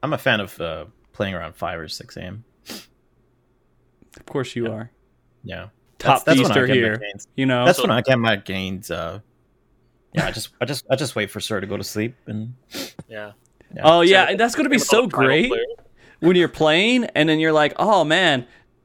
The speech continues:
Speaker 2: uh, it's, it doesn't matter if this guy's playing or not because he could be on my team, even if we're playing the same <laughs> role."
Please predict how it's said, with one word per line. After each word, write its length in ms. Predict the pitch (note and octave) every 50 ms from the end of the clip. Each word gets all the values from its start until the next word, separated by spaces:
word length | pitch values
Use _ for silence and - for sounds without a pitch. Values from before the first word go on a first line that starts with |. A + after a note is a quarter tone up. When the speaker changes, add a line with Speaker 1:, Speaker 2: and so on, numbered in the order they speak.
| _ _ -
Speaker 2:
uh, 180 | D#3+ D3+ - - - _ _ -
it's, 300 | E3 E3+ C#3+ C#3 - - -
it 160 | E3 F3 C#3+
doesn't 360 | F3+ F3 F#3 F#3 A3 - G2+
matter 500 | C#3+ D3+ C#3 C3+ D3+ E3 G3+ G#3+ F#3 -
if 140 | - - -
this 140 | - D3 -
guy's 240 | - D#3 D3 C#3+ C#3+
playing 320 | - - C#3 C#3 D#3 F3+
or 60 | F#3 F#3+
not 200 | G3+ G#3 - -
because 220 | C#3+ D3 D3+ C#3
he 80 | E3+ E3+
could 140 | - C#3 C3
be 100 | C#3+ C#3+
on 100 | C#3 C3
my 120 | B2+ B2
team, 280 | A2+ - C3+ B2+ A#2 A2
even 220 | - D3+ E3 F3+ E3+
if 80 | D#3+ -
we're 80 | D3
playing 240 | D3+ D3+ D3 C3 B2+
the 40 | B2+
same 220 | - C3+ C3 C3 D3+
<laughs> 100 | D#3 -
role." 260 | F3+ C#3+ A#2+ B2 -